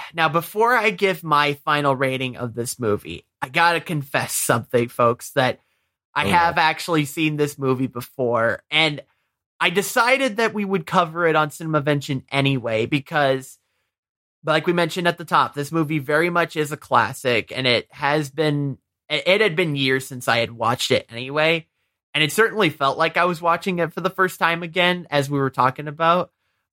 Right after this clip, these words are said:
Speaker 1: um, because it had been so long. And so, having said all of that, I absolutely love this movie. It's such a great, wholesome holiday story with bits of comedy spruced in from Will Ferrell that just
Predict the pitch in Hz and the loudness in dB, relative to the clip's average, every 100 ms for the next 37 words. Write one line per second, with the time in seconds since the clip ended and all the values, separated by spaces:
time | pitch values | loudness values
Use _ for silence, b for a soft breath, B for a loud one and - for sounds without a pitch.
0 | _ 143 131 127 135 151 131 117 120 117 | _ 0 2 0 0 0 0 -2 -4 -6
1 | 127 147 147 147 - 170 170 165 170 185 | 0 4 4 0 -4 -2 0 2 2 2
2 | 180 _ _ _ _ _ 156 143 - 147 | -4 _ _ _ _ _ -2 -2 0 2
3 | 135 127 _ _ - 226 262 277 - 190 | 2 0 _ _ -6 0 2 0 0 2
4 | 165 135 123 120 110 110 - _ _ _ | 2 2 0 -4 -2 -2 -4 _ _ _
5 | _ _ - 160 175 175 165 175 139 131 | _ _ 0 2 4 2 0 0 0 2
6 | 143 147 143 147 143 131 127 120 123 107 | 2 2 0 -4 -4 0 0 0 -4 -4
7 | 123 - - 190 196 170 156 147 143 135 | -8 -6 0 0 0 -2 2 2 2 -2
8 | 131 143 131 127 123 123 123 - 127 113 | -2 -4 0 2 2 0 -6 -6 -2 0
9 | 117 110 123 123 135 - 127 131 123 123 | 0 -2 -8 -2 -2 0 -4 2 2 2
10 | 123 127 127 135 - - 131 - 131 123 | 0 -2 -2 -4 -6 -2 -2 0 0 0
11 | 131 127 120 117 123 123 120 120 - 131 | -2 0 0 0 -2 0 2 0 -2 -4
12 | - - - | -2 -4 -4